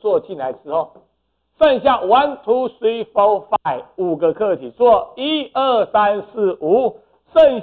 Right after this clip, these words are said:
下这五个个体做这中间这五个位置几阶？五阶是就好了。最后不要怀疑，珍珍、轩轩这两个可不可以互换？可以，再把它几阶？二阶，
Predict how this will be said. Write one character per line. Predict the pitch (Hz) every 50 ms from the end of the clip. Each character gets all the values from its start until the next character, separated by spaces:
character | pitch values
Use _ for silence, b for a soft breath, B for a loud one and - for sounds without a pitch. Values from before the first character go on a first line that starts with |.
| -
下 | - 277 262 240
这 | - - 262 254 - -
五 | 190 165 151
个 | - 180 160
个 | 151 - 240 220
体 | 208 160 147 135 _
做 | 226 220 208
这 | 208 226 233 214 185
中 | - - 226 226 233 226 -
间 | 226 240 226 214
这 | - 240 220 - -
五 | 165 143
个 | 135 180 180
位 | 208 214 190
置 | - - 151 - -
几 | 151 139
阶？ | 120 - 196 202 220 233 240 220 - - - _ _ _ _ _ _ -
五 | 170 151 139 135 139
阶 | - - 185 190 185 190 180 -
是 | - 165 143
就 | 170 165
好 | 151 139
了。 | 143 156 170 - - - _ _ _ _
最 | _ - 262 254
后 | 220 240 262 240 202 - -
不 | -
要 | 185 202 202 196
怀 | - 135 139 147 151
疑， | 151 156 165 185 196 - _ _ _ _ _ _ _ _ _ _ _ _ _
珍 | - 240 247 247 240 170
珍、 | 214 247 247 240
轩 | - - - 247 240 233 226
轩 | 233 - 233 226 233 226 - -
这 | 269 262 226 - -
两 | - 165 170 160 151
个 | 135 139 135
可 | - 175
不 | 170 185 180
可 | 143
以 | 202 185
互 | 160
换？ | 160 202 196 180 - - - _ _ _
可 | - 135 165
以， | 196 190 165 - _ _ _
再 | - 196 185
把 | 165 156 160
它 | - -
几 | 151 135
阶？ | 120 160 175 180 190 202 190 - - - - _ _ _ _ _
二 | - 226 208 175 156 -
阶， | - - - 151 156 151 151